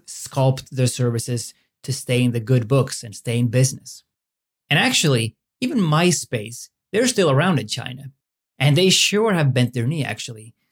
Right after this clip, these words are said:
So apparently, they even created a feature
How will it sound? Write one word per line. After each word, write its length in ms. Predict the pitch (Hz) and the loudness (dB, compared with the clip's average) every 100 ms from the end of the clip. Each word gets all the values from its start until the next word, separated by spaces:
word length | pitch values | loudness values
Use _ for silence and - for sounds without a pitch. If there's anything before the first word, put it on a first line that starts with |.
| _ | _
So 160 | - 143 | -6 -2
apparently, 480 | 139 196 220 156 135 | 0 0 0 0 0
they 160 | 156 | 0
even 300 | 190 190 165 | 0 0 0
created 340 | 147 160 160 147 | 0 0 0 0
a 220 | 143 135 - - - | 0 0 -2 -10 -6
feature 600 | 226 190 131 120 139 | -4 -2 0 0 -2